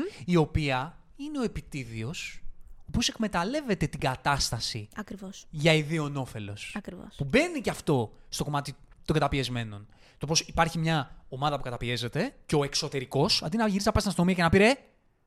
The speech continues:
Speaker 2: Τι κάνει εκεί πέρα;»
Speaker 1: ξέρετε τι γίνεται εδώ πέρα; «Να ελευθερώσουμε τα παιδιά, να ελευθερωθούν, να πάει στην αστυνομία κατευθείαν». Ή, ή να πάει, δεν ξέρω αν υπάρχει αστυνομία σε αυτόν τον κόσμο του Λάνθιμου,
Speaker 2: Ναι, δεν
Speaker 1: να
Speaker 2: γνωρίζουμε
Speaker 1: πάει σε
Speaker 2: τους ειδών.
Speaker 1: κάποια άλλη αρχή και να πει, «Τε-, τι συμβαίνει εδώ;» Τι κάνει όμως;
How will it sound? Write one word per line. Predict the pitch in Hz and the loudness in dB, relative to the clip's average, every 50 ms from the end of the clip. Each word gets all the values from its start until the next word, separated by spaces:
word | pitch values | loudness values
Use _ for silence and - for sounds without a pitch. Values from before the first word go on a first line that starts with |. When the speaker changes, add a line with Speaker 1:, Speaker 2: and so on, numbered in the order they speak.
| _ - | _ 2
Speaker 2:
Τι | - 320 | 6 10
κάνει | 294 302 277 254 | 10 12 12 10
εκεί | 226 | 10
πέρα;» | 226 240 240 262 - - | 8 8 6 6 4 4
Speaker 1:
ξέρετε | - - 247 233 - 214 202 | 10 10 10 12 12 12 12
τι | 202 196 | 12 12
γίνεται | 190 190 190 185 | 12 12 12 12
εδώ | 180 185 | 12 12
πέρα; | 180 196 185 143 110 - - - - - - - | 12 12 12 10 6 2 -4 -16 -20 -20 -2 4
«Να | 277 | 8
ελευθερώσουμε | 302 330 359 330 339 370 370 359 - 339 330 | 8 8 8 8 6 6 6 6 4 6 8
τα | 311 | 8
παιδιά, | 311 339 339 349 320 | 8 8 6 6 6
να | 294 | 6
ελευθερωθούν, | 277 269 262 254 277 269 277 247 320 320 226 | 6 6 6 6 4 4 2 2 2 0 2
να | 156 165 | 2 4
πάει | - 277 | 4 4
στην | 277 285 | 4 4
αστυνομία | 247 - 262 254 311 311 | 2 2 0 0 0 0
κατευθείαν». | 262 247 247 240 277 294 233 156 117 - - - - - | 0 -2 -4 -4 -2 -2 -2 -2 -2 -4 -10 -18 -16 -6
Ή, | - 185 233 233 | -2 -2 -2 0
ή | - 226 | 0 -2
να | 233 214 | -2 2
πάει, | 196 - 185 196 214 220 - | 4 4 4 4 2 -2 -4
δεν | 196 165 | -6 -2
ξέρω | 160 175 196 | 0 2 2
αν | 185 175 | 2 4
υπάρχει | 156 165 139 - | 2 2 0 0
αστυνομία | 123 - 127 113 117 120 | -2 -2 0 0 0 -2
σε | 117 - | -2 -2
αυτόν | 123 131 135 | -2 -2 2
τον | 120 143 | 2 2
κόσμο | 123 131 127 | 2 2 2
του | 131 | 4
Λάνθιμου, | 143 147 143 139 135 139 160 220 | 6 6 6 6 4 2 4 4
Speaker 2:
Ναι, | 240 226 | 4 2
δεν | 214 202 | 4 4
Speaker 1:
να | 262 | 6
Speaker 2:
γνωρίζουμε | 285 294 294 262 | 8 10 12 12
Speaker 1:
πάει | 247 262 | 12 10
σε | 262 214 | 8 6
Speaker 2:
τους | - 214 | 4 4
ειδών. | - 240 247 | 6 6 6
Speaker 1:
κάποια | 220 233 - 226 214 | 6 6 4 4 6
άλλη | 254 262 233 | 6 8 8
αρχή | 190 165 - - - 202 214 247 | 8 8 6 6 8 8 8 8
και | - | 8
να | 277 220 208 | 6 6 6
πει, | - - 233 - - - - | 8 6 6 4 2 -4 -4
«Τε-, | - 285 320 302 - - | 0 0 0 0 -2 -8
τι | - 330 | -4 -2
συμβαίνει | - - - 302 285 311 311 311 | -2 0 0 0 -2 -2 -2 0
εδώ;» | 302 294 330 277 135 107 - - - - - - - - - - - _ - - - - - - - - - - - - - - _ - - - - - - | 2 6 6 6 6 4 0 -8 -16 -20 -20 -20 -20 -20 -20 -20 -20 _ -20 -20 -20 -20 -20 -20 -20 -20 -20 -20 -20 -20 -20 -20 _ -20 -20 -20 -20 -16 -12
Τι | - 220 | -10 -2
κάνει | - 208 190 175 165 | 2 4 4 6 6
όμως; | 165 165 175 220 320 330 - - - | 6 6 4 2 0 -2 -2 -4 -6